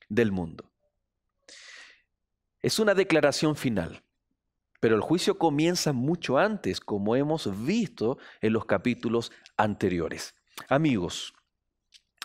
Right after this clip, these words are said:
el juicio, por lo tanto, y de acuerdo a lo que hemos conversado previamente,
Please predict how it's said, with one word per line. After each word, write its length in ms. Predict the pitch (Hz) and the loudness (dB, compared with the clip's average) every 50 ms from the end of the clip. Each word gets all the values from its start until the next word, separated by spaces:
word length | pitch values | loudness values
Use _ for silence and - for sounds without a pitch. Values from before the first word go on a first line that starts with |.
| - - - - | -16 -16 -4 2
el 200 | - 143 147 180 | 4 4 4 4
juicio, 520 | - - - 233 254 - - - 185 - | 0 0 0 2 2 2 2 0 0 2
por 160 | - 165 156 143 | 2 2 2 4
lo 200 | 143 139 139 131 | 2 2 2 2
tanto, 520 | - - 156 139 113 104 92 - - 101 | 2 2 2 2 0 -2 -4 -4 -2 2
y 60 | 98 | 2
de 60 | 101 | 4
acuerdo 340 | 107 110 - 147 147 151 151 | 2 4 2 2 2 4 4
a 40 | 151 | 2
lo 140 | 143 131 - | 2 2 2
que 100 | - 131 | 0 0
hemos 180 | 135 143 139 | 2 0 0
conversado 560 | - 135 120 113 117 113 - - 131 131 131 113 | 0 0 0 0 0 0 2 0 2 2 0 0
previamente, 720 | - 120 113 113 110 110 117 123 127 131 127 185 196 196 | 0 2 2 2 2 2 2 0 0 0 0 0 0 0